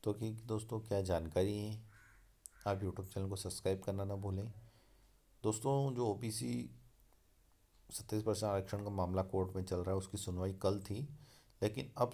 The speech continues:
जो सुनवाई होगी, इकतीस मार्च को होगी मामले की अगली सुनवाई। तो देखिए, ये बात करते हैं आगे क्या जानकारी है। प्रदेश सरकार द्वारा ओबीसी आरक्षण सत्ताईस प्रतिशत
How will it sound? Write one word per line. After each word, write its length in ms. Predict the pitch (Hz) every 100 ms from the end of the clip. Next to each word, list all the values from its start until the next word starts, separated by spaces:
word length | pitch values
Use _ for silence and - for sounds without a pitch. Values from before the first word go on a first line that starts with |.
| -
जो 140 | 110
सुनवाई 360 | - 98 98 98
होगी, 220 | 92 101
इकतीस 460 | 110 110 117 107
मार्च 280 | 98 90 87
को 120 | -
होगी 260 | 82 80 95
मामले 340 | 90 85 87
की 120 | 92 -
अगली 280 | 90 90
सुनवाई। 460 | 110 - 104 78 143 - - - - - _ - - - -
तो 80 |
देखिए, 240 | 98 98 110
ये 80 | 107
बात 320 | 101 98 98
करते 260 | 107 95
हैं 80 | 101
आगे 180 | 95 98
क्या 180 | 95 98
जानकारी 560 | 92 87 85 95 104
है। 180 | 107 110
प्रदेश 260 | - 101 135
सरकार 460 | - 110 98 104
द्वारा 400 | 101 95 90 123 143 - - - -
ओबीसी 380 | 113 107 113 113
आरक्षण 440 | 98 92 - 120
सत्ताईस 440 | 127 - - - -
प्रतिशत 360 | - - 95